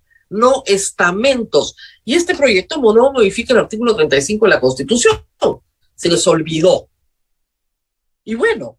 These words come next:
lo que no se les olvidó es poner un ganchito, ¿no? ¿Qué ganchito ponen en la disposición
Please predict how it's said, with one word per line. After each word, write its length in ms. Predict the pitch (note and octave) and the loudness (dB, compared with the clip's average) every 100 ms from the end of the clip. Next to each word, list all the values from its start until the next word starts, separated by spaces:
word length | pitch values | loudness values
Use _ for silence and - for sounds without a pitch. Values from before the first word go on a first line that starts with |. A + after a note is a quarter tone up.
| _ | _
lo 180 | D#3+ F3 | -10 -10
que 120 | F3 | -8
no 180 | D#3 D4+ | -6 -6
se 100 | F#4+ | -6
les 120 | C#4 F3 | -8 -8
olvidó 240 | C#3+ E3 | -4 -4
es 60 | - | -4
poner 240 | D3 F#3 | -6 -6
un 140 | C#4+ | -6
ganchito, 680 | B3 A2+ A2+ - C#4+ - G#2 | -8 -10 -10 -8 -8 -8 -12
¿no? 220 | A#2 D#3 - _ _ _ | -8 -8 -10 _ _ _
¿Qué 140 | F#4+ | -4
ganchito 560 | E4+ B3+ G#3+ E4+ E4+ A#3 | -2 -4 -6 -6 -4 -4
ponen 280 | D#4+ C#4 A3 | -4 -2 -2
en 100 | F3 | 0
la 80 | |
disposición 720 | D#3 D3 E3 D3+ D#3+ D4 D4 | 0 0 -6 -10 0 0 0